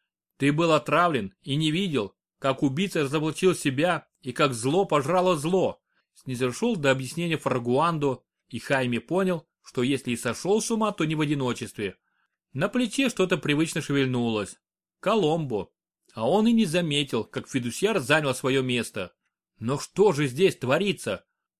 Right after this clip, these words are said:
Папские голуби не лгут, а в доме Коломбо не было. Не было. Но этого не доказать, даже если он рехнётся окончательно и вступится уже за честь протекты.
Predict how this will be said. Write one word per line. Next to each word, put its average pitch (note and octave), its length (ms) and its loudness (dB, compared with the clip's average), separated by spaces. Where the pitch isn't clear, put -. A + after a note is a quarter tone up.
Папские D3+ 520 -2
голуби F#3+ 480 4
не G3 140 4
лгут, E3+ 480 4
а B2 140 0
в A2 80 -4
доме E3 420 2
Коломбо E3 640 0
не G3 320 4
было. B2+ 360 0
Не D3 400 2
было. D3 420 0
Но D3 260 -2
этого B3 320 2
не E3 140 0
доказать, C3 680 0
даже B2 280 2
если A#2+ 380 -4
он A3+ 200 2
рехнётся F#3 520 0
окончательно E3 1000 -2
и C3+ 100 -6
вступится E3 480 -2
уже C3 240 0
за B2+ 140 0
честь C3+ 260 -2
протекты. A#2+ 640 -2